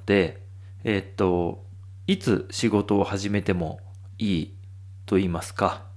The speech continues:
あの、自分で好きなようにね、お休みを決めて、えー、まあ、働く日も決めてという形なんですけれども、うん、最近ちょっとね、食べて、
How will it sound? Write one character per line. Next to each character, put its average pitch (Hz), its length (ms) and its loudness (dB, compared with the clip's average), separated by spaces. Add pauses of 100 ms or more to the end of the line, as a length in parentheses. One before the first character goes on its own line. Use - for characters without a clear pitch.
(360)
あ 107 160 0 (220)
の、 127 100 -4 (160)
自 123 180 2
分 156 160 4
で 160 100 8
好 160 100 0
き 190 120 0
な 139 100 6
よ 98 140 6
う 85 40 -4
に 85 100 -4
ね、 92 180 -4 (260)
お 110 120 6
休 107 240 6
み 113 180 4
を 101 80 4
決 101 140 -2
め 95 120 2
て、 95 280 2 (440)
え 98 480 4
ー、 - 20 -2
ま 110 80 2
あ、 107 40 0
働 98 340 6
く 98 240 4 (280)
日 - 140 0
も 95 260 -2 (180)
決 - 120 -2
め 87 140 0
て - 240 -4 (160)
と 101 100 0
い 92 100 6
う 92 60 4
形 98 380 -2
な 85 80 -2
ん 78 100 -6
で - 80 -10
す - 140 -12
け 104 120 -2
れ - 80 -6
ど 98 140 -8
も、 110 320 0 (500)
う 110 60 0
ん、 104 200 -2 (120)
最 156 220 6
近 160 180 2
ち 160 80 2
ょ 170 40 8
っ - 20 -10
と - 100 -2
ね、 120 220 -2 (180)
食 120 140 6
べ 101 100 6
て、 - 300 -2